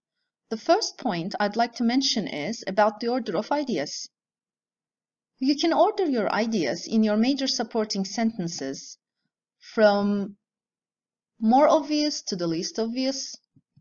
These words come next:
from the most well-known to the least well-known, from the least important to the most important.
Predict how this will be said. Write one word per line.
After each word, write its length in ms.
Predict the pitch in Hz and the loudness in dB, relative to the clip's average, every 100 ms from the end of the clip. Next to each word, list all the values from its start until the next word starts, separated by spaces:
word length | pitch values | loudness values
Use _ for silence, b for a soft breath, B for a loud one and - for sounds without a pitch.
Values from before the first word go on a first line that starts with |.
| _ _ _ _ _ _ _ _ | _ _ _ _ _ _ _ _
from 240 | - 202 | -2 -2
the 80 | 190 | 0
most 360 | 208 262 - 277 | 0 0 0 2
well-known 600 | 262 240 196 175 202 254 | 2 4 2 0 -2 -2
to 100 | 202 | -2
the 120 | 175 | -2
least 360 | 175 226 - | -2 -2 -4
well-known, 720 | 285 277 269 269 269 277 - _ _ _ _ _ _ _ _ _ | -2 2 2 2 2 0 -6 _ _ _ _ _ _ _ _ _
from 220 | - 196 | -2 -2
the 100 | 185 | 0
least 340 | 185 262 277 - | 0 0 -2 -2
important 640 | 226 202 190 - 214 262 | -2 0 -2 -2 -6 -4
to 80 | 214 | -4
the 100 | 202 | 0
most 300 | 247 294 285 | 0 -2 -4
important. 720 | 277 294 285 - - - | -2 -2 -2 -4 -10 -14